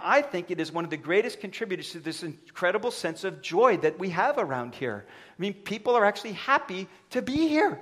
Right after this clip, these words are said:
<laughs> and to be a part of what God is doing here. And it's because of these lessons that we are all learning together. And believe me, we are learning them. We don't have them all down.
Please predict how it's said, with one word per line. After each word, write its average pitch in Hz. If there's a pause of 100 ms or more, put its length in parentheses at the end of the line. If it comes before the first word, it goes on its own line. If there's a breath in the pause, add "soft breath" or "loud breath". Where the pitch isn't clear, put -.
(140)
<laughs> -
and 202
to 247
be 247
a 262
part 269
of 180
what 196
God 220
is 208
doing 262
here. 123 (720 soft breath)
And 220
it's 233
because 240
of 226
these 202
lessons 214
that 190
we 185
are 175
all 214
learning 180
together. 139
And 180
believe 226
me, 214
we 240
are 226
learning 196
them. 127
We 170
don't 208
have 202
them 196
all 185
down. 180